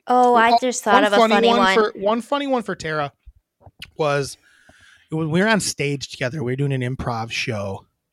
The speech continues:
Speaker 2: And it's the hardest I ever laughed doing an improv show. It was
Speaker 1: Oh.
Speaker 2: just the two of us doing a, um, Jim and Jeannie's Kids was the name of our improv,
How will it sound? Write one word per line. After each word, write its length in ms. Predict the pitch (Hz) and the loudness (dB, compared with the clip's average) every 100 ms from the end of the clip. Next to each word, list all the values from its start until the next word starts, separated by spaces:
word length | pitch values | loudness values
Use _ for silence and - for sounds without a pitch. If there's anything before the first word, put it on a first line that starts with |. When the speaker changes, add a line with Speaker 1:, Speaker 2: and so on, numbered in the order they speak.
| _ _ _ _ _ _ _ _ _ - | _ _ _ _ _ _ _ _ _ -10
Speaker 2:
And 80 | 151 | -6
it's 120 | - | 0
the 60 | |
hardest 280 | 151 180 160 | 4 4 4
I 60 | 165 | 2
ever 120 | 147 | 0
laughed 360 | 131 127 123 - | -2 -2 -6 -8
doing 200 | 120 110 | -10 -10
an 60 | 104 107 | -14 -14
improv 260 | 107 104 | -14 -12
show. 400 | - 110 98 98 _ _ _ _ _ _ _ _ - | -12 -12 -12 -16 _ _ _ _ _ _ _ _ -4
It 80 | 214 | 0
was 140 | 208 | 0
Speaker 1:
Oh. 20 | |
Speaker 2:
just 180 | 131 - | -4 -8
the 80 | - | -8
two 260 | - 175 | -4 -2
of 80 | 160 | 0
us 180 | 147 123 | -2 -4
doing 180 | 156 143 | -8 -6
a, 220 | 131 113 - - | -6 -10 -14 -14
um, 360 | 117 107 95 95 - 143 | -10 -10 -10 -14 -16 -10
Jim 200 | 151 156 | -6 -4
and 100 | 135 | -6
Jeannie's 300 | 143 135 - | -8 -10 -8
Kids 200 | 147 131 | -8 -8
was 120 | 127 | -8
the 40 | |
name 180 | 135 127 | -8 -10
of 120 | 123 | -10
our 60 | 120 | -10
improv, 560 | 127 123 131 123 123 | -10 -10 -10 -8 -12